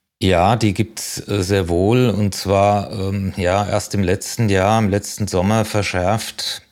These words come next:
oder sehr stark verschärft im Koalitionsvertrag. Also diese bekannten fünfzehn Millionen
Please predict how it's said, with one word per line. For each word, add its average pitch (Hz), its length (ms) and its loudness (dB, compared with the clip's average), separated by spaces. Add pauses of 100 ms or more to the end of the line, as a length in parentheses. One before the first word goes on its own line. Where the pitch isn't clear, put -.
oder 95 220 -2
sehr 98 300 2
stark 92 400 -4
verschärft 95 680 -2
im 95 220 -4
Koalitionsvertrag. 104 1400 -2
Also 92 200 -4
diese 92 320 -2
bekannten 95 760 -2 (180)
fünfzehn 113 580 0
Millionen 95 720 2